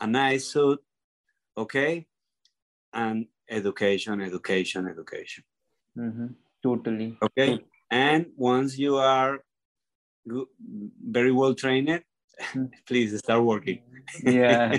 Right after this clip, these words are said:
Speaker 1: <laughs>
Speaker 2: yeah. Got it. Got it. So two things where-, wherein you would like to spend some money, uh, is on Instagram, wherein you can grow organically, and the other thing is getting a good agent.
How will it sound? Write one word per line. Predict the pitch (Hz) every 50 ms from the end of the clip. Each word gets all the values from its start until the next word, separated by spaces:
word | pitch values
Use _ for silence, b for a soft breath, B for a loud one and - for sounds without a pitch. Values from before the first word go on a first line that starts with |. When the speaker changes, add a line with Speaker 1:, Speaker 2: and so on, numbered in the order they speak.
| - -
Speaker 1:
<laughs> | - -
Speaker 2:
yeah. | - 117 113 113 117 117 _ _ - - - _ -
Got | 120 151 151 151 151
it. | 143 139 135 139 _ _ _ _ _ b b b b b b -
Got | - 151 156 151
it. | 151 151 151 147
So | - 180 180 175 170 - _ -
two | 190 202 208 208 202
things | - 202 190 185 170
where-, | 180 175 160 - - -
wherein | 135 139 143 139 143 147 151 151
you | 147 143
would | 139 135 139
like | 139 135 131 -
to | - 131
spend | 135 _ - 135 123 127 135 131
some | - 143 135
money, | 131 123 123 135 151 175 220 208 - _ _ _ _ _ _ _ _ -
uh, | 120 120 120 117 117 117 117 117 117 117 104 73
is | 95 117 120 120 117 120 120 117 120 123 127 - -
on | - 127 123 120 123 127 123 120 - - _ _ -
Instagram, | 139 143 139 - - - 170 175 190 202 226 254 262 254 _ _ _ _ _ _ _ _ _ -
wherein | 120 131 135 139 147
you | 147 143 135
can | 156 143 143 143
grow | 131 123 139 139 - -
organically, | 117 117 117 113 127 131 139 151 156 156 180 190 226 233 233 220 -
and | 123 123 127 131
the | 135 131
other | 131 131 135 143
thing | 139 160 165 170 165
is | - 127 131 123 -
getting | 127 123 120 123 123 120
a | 117
good | 113 113 113 107
agent. | 104 101 - _ -